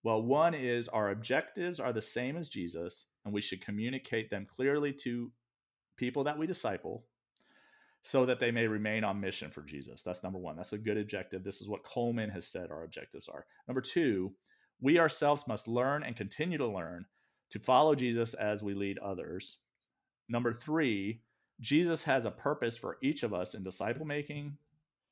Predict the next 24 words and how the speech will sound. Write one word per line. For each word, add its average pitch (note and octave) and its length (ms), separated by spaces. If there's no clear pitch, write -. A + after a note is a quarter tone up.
so A2+ 200
we G#2+ 160
involve A#2+ 400
our C3+ 120
disciples A2 520
in G2+ 100
the G2 80
ministry. F#2 520
Jesus B2+ 340
commands A2+ 360
us G2 120
to F#2 100
go A2+ 300
and D#3+ 80
make D3 180
disciples, A#2 760
and A#2 180
that C#3+ 180
is C3 100
obviously A#2 400
clear B2 320
delegation G2 600
right - 180
there. - 240